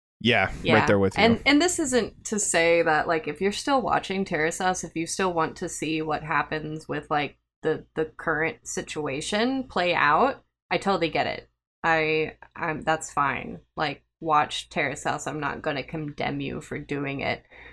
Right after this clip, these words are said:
Speaker 2: I, I just personally can't anymore. Um, just knowing what I do and having that in my mind as I watch. Um, but I,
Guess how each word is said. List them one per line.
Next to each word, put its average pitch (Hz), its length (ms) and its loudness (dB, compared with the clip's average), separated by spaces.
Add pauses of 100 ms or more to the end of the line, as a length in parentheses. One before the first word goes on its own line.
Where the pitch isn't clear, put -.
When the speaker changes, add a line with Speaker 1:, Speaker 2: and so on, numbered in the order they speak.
(360)
Speaker 2:
I, 160 340 2
I 165 160 4
just 175 280 -2
personally 185 340 2
can't 165 420 0 (140)
anymore. 156 580 -2 (500)
Um, 156 480 -2 (260)
just 160 220 -4
knowing 156 340 -2
what 151 140 -4
I 147 100 -2
do 147 380 0
and 147 180 -6
having 147 500 -6 (500)
that 147 300 0
in 156 140 -4
my 151 120 -4
mind 147 360 -4
as 143 160 -2
I - 100 -4
watch. 147 640 0 (480)
Um, 160 340 0
but 175 140 6
I, 170 320 4